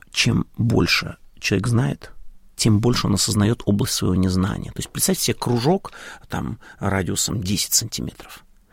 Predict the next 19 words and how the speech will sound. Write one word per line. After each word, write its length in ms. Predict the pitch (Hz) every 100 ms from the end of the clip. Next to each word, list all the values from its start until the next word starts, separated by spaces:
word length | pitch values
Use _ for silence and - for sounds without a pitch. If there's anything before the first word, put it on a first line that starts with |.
| - -
Вот 180 | - - -
граница 560 | 101 117 131 214 - -
этого 260 | - 90
кружка — 440 | - 104 - - - _ - -
это 320 | 127 - 123
граница 460 | 98 117 127 120 113
между 200 | 107 113
знанием 440 | 107 139 190 123
и 120 | - 110
незнанием. 560 | 120 107 107 - - - _ _ _ _ _ -
Если 180 | -
у 20 | 120
него 100 | 110
знание 440 | 107 135 104 92
расширяется, 760 | 101 - - 180 262 220 - -
и 40 |
теперь 320 | - - 101
этот 220 | 90 -
кружок 520 | - 104 98 - -